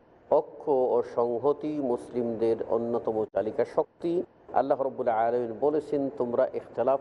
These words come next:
করো না, দ্বন্দ্ব করো না। যদি দ্বন্দ্ব করো তাহলে তাযহাবা রিহুকুম, তোমাদের হাওয়া চলে যাবে, অর্থাৎ শক্তি চলে যাবে।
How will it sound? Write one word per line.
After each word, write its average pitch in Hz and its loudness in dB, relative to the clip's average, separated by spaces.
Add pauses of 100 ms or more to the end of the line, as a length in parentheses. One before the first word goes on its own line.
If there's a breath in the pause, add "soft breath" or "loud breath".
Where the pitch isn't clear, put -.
করো 139 -2
না, 135 0
দ্বন্দ্ব 113 -2
করো 135 2
না। 147 2 (300)
যদি 120 0
দ্বন্দ্ব 127 4
করো 143 2
তাহলে 123 0
তাযহাবা 117 0
রিহুকুম, 139 -2
তোমাদের 120 2 (120)
হাওয়া 127 4
চলে 131 -2
যাবে, 117 -2
অর্থাৎ 113 -2 (100)
শক্তি 147 -4
চলে 123 0
যাবে। 113 0